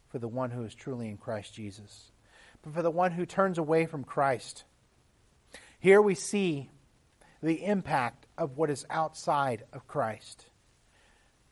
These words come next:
To translate into several different languages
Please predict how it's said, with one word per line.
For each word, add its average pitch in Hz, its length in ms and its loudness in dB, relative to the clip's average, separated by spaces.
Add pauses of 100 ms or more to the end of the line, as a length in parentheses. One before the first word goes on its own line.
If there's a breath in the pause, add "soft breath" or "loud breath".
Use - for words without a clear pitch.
(440)
To 131 80 -16
translate 160 580 2
into 139 220 -6
several 165 320 2
different 156 340 -4
languages 131 800 -6